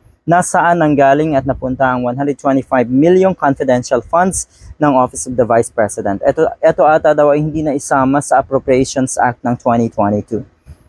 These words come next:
So, dapat lang talagang questionin. Ang sagot ni Sara Duterte, ito po ang sasabihin natin, ah, pagkatapos basahin, pagkatapos nating basahin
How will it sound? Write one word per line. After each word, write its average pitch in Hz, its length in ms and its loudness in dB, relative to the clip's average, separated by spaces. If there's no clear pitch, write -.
So, - 160 -2
dapat 156 240 2
lang 170 120 0
talagang 151 320 2
questionin. 110 600 -4
Ang 165 160 2
sagot 185 480 0
ni 147 160 -2
Sara 117 320 2
Duterte, 101 560 -2
ito 123 240 -4
po - 80 -2
ang 135 160 0
sasabihin 123 480 -2
natin, 107 400 -2
ah, 110 80 0
pagkatapos 123 640 -2
basahin, 104 560 -2
pagkatapos 120 400 0
nating 120 240 0
basahin 104 400 -2